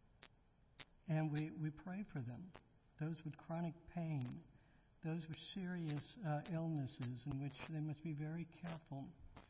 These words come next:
uh, particularly in this time now. And they cannot have the visits. They cannot go out as they normally would. All the more may we be alert in contacting one another and, and showing our love,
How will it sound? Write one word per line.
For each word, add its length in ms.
uh, 60
particularly 720
in 140
this 140
time 280
now. 280
And 100
they 40
cannot 380
have 280
the 60
visits. 480
They 140
cannot 340
go 240
out 320
as 100
they 100
normally 500
would. 320
All 140
the 100
more 220
may 140
we 220
be 140
alert 460
in 80
contacting 680
one 120
another 520
and, 120
and 80
showing 480
our 240
love, 340